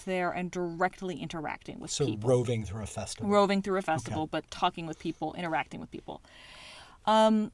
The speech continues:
Speaker 1: there are events which will ask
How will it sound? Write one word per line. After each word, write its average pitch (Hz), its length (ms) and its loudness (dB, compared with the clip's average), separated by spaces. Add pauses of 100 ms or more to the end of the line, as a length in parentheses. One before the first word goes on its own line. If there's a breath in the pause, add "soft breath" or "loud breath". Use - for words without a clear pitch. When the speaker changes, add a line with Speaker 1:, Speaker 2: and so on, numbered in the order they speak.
(420)
Speaker 1:
there 254 300 8
are 285 240 6
events 208 760 0 (560)
which 214 260 -2
will 220 160 0
ask 190 540 2